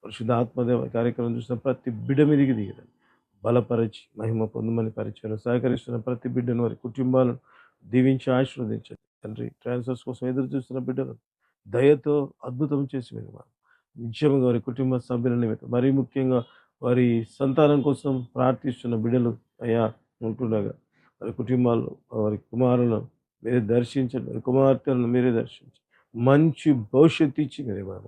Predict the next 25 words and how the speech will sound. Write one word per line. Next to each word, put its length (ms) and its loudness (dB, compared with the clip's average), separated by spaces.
పొందుము. 260 -20
సమస్త 240 -4
మహిమ 260 2
నీకే 260 -2
చెల్లిస్తూ 460 -4
నాకు 220 -8
ఆర్థికంగా 580 -2
ప్రార్థన 480 0
ఎత్తిపడుతున్న 440 -4
ప్రతి 320 -2
బిడ్డను 300 -6
మీరు 200 -10
దీవించి 400 -4
ఆశీర్వదించి 520 -6
మహిమ 300 6
కలిగిన 300 2
నీ 140 -4
కార్యాలు 380 -4
చేసి 240 -20
మీరే 260 -4
మహిమ 180 -2
పొందమని 380 -8
యేసు 440 -4
నామమున 420 0
అడుగుతున్నాము 500 -6